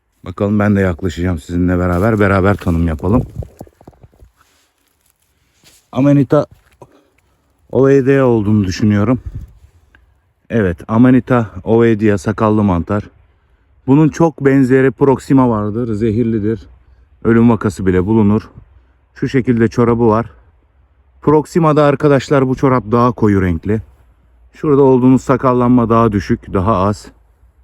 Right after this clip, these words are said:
Amanita ovoidea zehirli bir tür değildir ancak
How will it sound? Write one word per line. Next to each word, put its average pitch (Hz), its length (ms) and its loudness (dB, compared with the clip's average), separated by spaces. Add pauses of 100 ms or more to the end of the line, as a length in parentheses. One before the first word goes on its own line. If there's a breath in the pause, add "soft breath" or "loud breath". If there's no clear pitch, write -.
(720)
Amanita 131 400 2
ovoidea 123 560 2
zehirli 120 440 0
bir 117 60 -6
tür 117 240 0
değildir 120 380 2
ancak 117 600 0